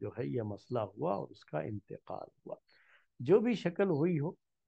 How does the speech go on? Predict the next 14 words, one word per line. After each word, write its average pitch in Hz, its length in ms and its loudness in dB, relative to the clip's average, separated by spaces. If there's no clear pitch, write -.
जो 127 220 6
भी 160 260 6
जो 127 180 4
है, 123 140 2
बहरहाल 143 340 2
मेहदी 120 420 0
का 131 180 0
इंतकाल 104 580 -4
हो 131 160 -4
गया 160 260 -2
और 139 300 4
हादी 127 500 2
उसके 113 340 0
बाद 123 280 -4